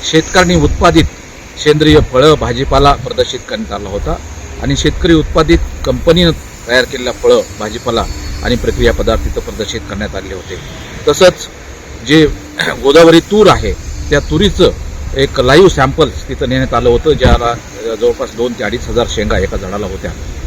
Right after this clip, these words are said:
आणि ह्या माननीय कृषी मंत्री जे आहेत आपले शिवराज सिंग चौहान साहेब आणि माननीय मुख्यमंत्री यांनी, अ, या प्रदर्शनी कक्षाला कृषी विज्ञान केंद्र सोलापूरच्या भेट दिली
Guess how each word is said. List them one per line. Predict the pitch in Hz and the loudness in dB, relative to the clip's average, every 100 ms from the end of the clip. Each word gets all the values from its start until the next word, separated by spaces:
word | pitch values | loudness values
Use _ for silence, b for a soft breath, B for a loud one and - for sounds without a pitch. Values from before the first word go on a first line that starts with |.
| - - | -12 -8
आणि | - 170 | 0 2
ह्या | 185 190 180 - - - 127 | 4 4 2 -6 -16 -12 -4
माननीय | 143 170 185 | 0 2 2
कृषी | 170 160 160 160 131 139 | 0 -2 -2 -4 -6 -6
मंत्री | 143 139 156 | -4 -2 2
जे | 139 143 | 4 4
आहेत | 131 127 | 4 2
आपले | - - 98 - - | 0 -2 -2 -4 -6
शिवराज | 120 123 | -2 -2
सिंग | - 123 | -2 -4
चौहान | 113 110 120 | -4 -4 -6
साहेब | 113 107 - - - - - - | -2 -2 -2 -8 -20 -18 -16 -6
आणि | 123 151 160 - - | -2 0 0 -2 -6
माननीय | 127 160 156 | -2 0 0
मुख्यमंत्री | 143 151 131 120 117 | 0 0 0 -2 0
यांनी, | 117 127 139 117 - - - | 0 2 0 -4 -12 -18 -6
अ, | 117 113 113 110 | 0 0 0 0
या | 117 | 2
प्रदर्शनी | 117 120 123 120 135 | 2 0 2 0 -2
कक्षाला | 131 120 135 123 | -6 -6 -2 -2
कृषी | 113 117 135 | -2 -4 -6
विज्ञान | 110 110 113 | -4 -4 -4
केंद्र | 107 110 110 | -4 -6 -4
सोलापूरच्या | 120 110 - 101 104 | -2 -4 -4 -8 -4
भेट | 104 113 | -2 -2
दिली | 120 151 | 0 -2